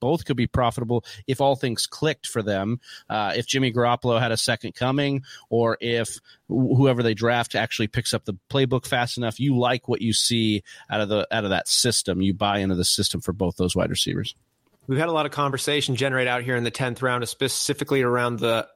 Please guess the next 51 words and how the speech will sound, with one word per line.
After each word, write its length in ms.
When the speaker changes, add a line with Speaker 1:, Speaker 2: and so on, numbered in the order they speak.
Speaker 2:
upside, 560
and 120
I 20
think 160
you 60
see 160
a 60
lot 220
more 160
of 80
that 220
upside 680
point 360
come 220
in 260
as 120
you 60
get 160
later 320
on 140
in 80
the 60
draft, 420
which 120
is 80
what 120
we 80
usually 380
advise 440
you 140
aiming 400
for 460
later 240
on 100
in 80
your 80
draft. 380
Take 180
those 220
flyers 440
who 80
have 60
a 60
chance 300
to 100
be 160
real. 360
Don't 220
grab 240
somebody 300
that 240